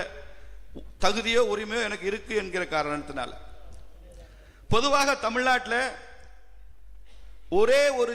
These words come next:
ஜாதி மாத்திரம் வாக்களித்து ஒருத்தர் தேர்ந்தெடுக்கப்பட முடியாது என்கிற உண்மையை முதல்ல நாம இங்கே புரிந்து கொள்ள வேண்டும் என்பதை சொல்லிக்கொள்க. ஒரு ஜாதி மாத்திரம் எனக்கு ஓட்டு போடும், நான் ஜெயிச்சு எம் எல் ஏ ஆயிடுவேன்,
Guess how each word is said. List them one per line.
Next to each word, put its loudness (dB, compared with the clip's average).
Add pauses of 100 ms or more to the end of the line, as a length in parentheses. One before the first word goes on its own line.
(120)
ஜாதி 0
மாத்திரம் 0
வாக்களித்து 0
ஒருத்தர் 0
தேர்ந்தெடுக்கப்பட -2
முடியாது 4 (120)
என்கிற -4 (160)
உண்மையை 0 (100)
முதல்ல 0
நாம 2
இங்கே -2
புரிந்து 2
கொள்ள 2
வேண்டும் 0
என்பதை -4 (1000)
சொல்லிக்கொள்க. -2
ஒரு -2
ஜாதி 2
மாத்திரம் -2
எனக்கு -2
ஓட்டு -4
போடும், -4 (100)
நான் -2
ஜெயிச்சு 0
எம் -2
எல் 0
ஏ 0
ஆயிடுவேன், -8